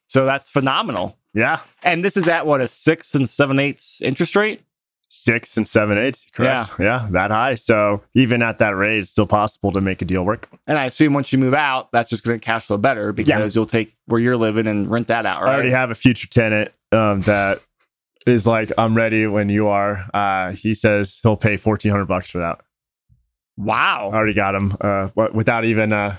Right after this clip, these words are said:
Speaker 2: he's a my, he's a roommate tenant.
Speaker 1: Well,
Speaker 2: Um,
Speaker 1: go and have him sign the lease, right?
Speaker 2: <laughs>
Speaker 1: <laughs> You ready to go for twenty twenty-four?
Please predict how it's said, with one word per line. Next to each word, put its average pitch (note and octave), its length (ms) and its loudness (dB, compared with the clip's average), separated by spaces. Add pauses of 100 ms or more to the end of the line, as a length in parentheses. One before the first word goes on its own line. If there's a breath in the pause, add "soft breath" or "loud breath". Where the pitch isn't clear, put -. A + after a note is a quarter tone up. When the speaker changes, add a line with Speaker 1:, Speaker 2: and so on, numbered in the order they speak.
(120)
Speaker 2:
he's B2 160 4
a B2 60 4
my, A2+ 320 2
he's A#2 160 4
a G#2+ 300 2
roommate A#2 400 2
tenant. G2+ 320 -2 (180)
Speaker 1:
Well, D3 320 -2
Speaker 2:
Um, D3 80 -2
Speaker 1:
go D3+ 120 2
and D#3 80 0
have D#3+ 80 -4
him D#3 40 -4
sign D#3 240 -2
the C#3+ 80 2
lease, D#3+ 260 -2
right? - 180 -2
Speaker 2:
<laughs> A#3+ 880 0
Speaker 1:
<laughs> - 0 -
You D#3 140 2
ready A3 160 0
to G3+ 40 -2
go A#3 180 0
for G3 80 -6
twenty A#3 220 0
twenty-four? B3 600 2